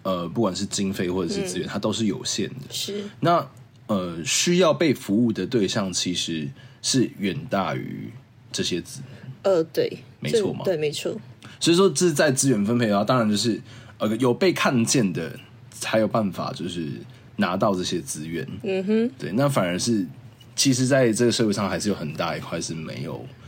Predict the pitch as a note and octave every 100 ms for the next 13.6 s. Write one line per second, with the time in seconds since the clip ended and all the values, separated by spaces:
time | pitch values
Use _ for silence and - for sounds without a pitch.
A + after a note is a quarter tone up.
0 | - - G2 F2 - D2 D#2 C#2 - -
1 | - - - - G3 F#3 F3 E3+ - G#3
2 | G#3+ A#3 B3 - F3+ - F#3 F3 E3+ B2+
3 | A#3 - G3 G3+ F3 F3+ F#3 F#3+ F3+ F#3
4 | G#3 A#3 G#3 F#3 G3+ F#3 F#3+ E3+ E3+ F3+
5 | G3+ A3+ G3+ F#3 - - F3+ E3 - A3
6 | G3 F3+ E3+ F3+ G3+ F3 - A3+ - A3+
7 | G#3 G#3 G#3 A#3 D#3 D3+ D#3+ F3+ D#3+ -
8 | D3+ - - - - - - - - A#3
9 | G#3+ F#3+ F#3 A#3+ G#3+ G#3+ F#3+ G3+ G3+ F#3+
10 | D#3+ - D#3+ E3 E3+ D#3+ E3 D3+ C3+ -
11 | G#3 - B3+ G#3 F3+ E3+ F#3 D3+ E3+ E3
12 | E3 E3 F3 F3 F#3 F#3+ F#3+ G3 G#3 G3
13 | G3+ G3 - F#3+ F#3+ F#3+